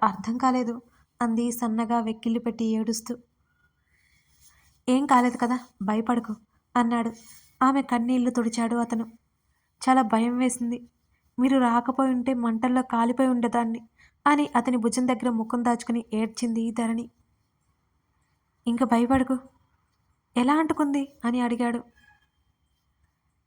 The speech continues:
"స్టవ్ ఆపేశాను, కానీ ఎలా అంటుకుందో నాకు తెలియదు. నాకు బాగా గుర్తు, స్టవ్ ఆపేశాను, ఆలోపే అంటుకుని ఉండాలి" అని అంది ధరణి మెల్లిగా. సింక్లో చూసిన అగ్గిపుల్లల గురించి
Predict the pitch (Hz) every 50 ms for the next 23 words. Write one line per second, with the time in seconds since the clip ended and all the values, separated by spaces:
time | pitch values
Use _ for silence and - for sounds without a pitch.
0 | _ _ - - - 294 294 294 330 320 294 285 285 294 302 294 - 285 269 254
1 | 254 247 - 285 285 294 294 269 262 254 254 285 294 302 285 - - 294 277 285
2 | 262 254 240 240 240 285 269 269 262 240 254 254 240 254 247 - - _ _ _
3 | _ _ _ _ - - _ _ _ - 269 277 - 254 240 254 254 277 294 285
4 | - 262 254 233 240 - 254 247 240 247 - _ - - - 254 254 254 269 262
5 | 254 262 269 254 - 262 247 240 240 - _ - 240 247 262 277 285 277 294 294
6 | 277 254 247 254 - 269 269 262 254 247 240 254 240 240 240 240 _ _ _ _
7 | _ _ _ _ _ 262 254 269 269 254 240 233 247 247 233 233 240 233 240 233
8 | 240 240 247 240 240 233 226 226 226 226 226 240 - - _ _ _ _ _ _
9 | _ _ _ _ _ _ _ _ _ _ _ _ _ _ _ _ _ _ _ _
10 | _ _ _ _ _ _ _ _ _ _ _ _ _ _ _ - - - 320 311
11 | 311 330 349 349 349 - 302 - 294 277 262 - - 220 202 202 240 233 262 254
12 | 247 247 247 247 226 233 233 226 220 226 247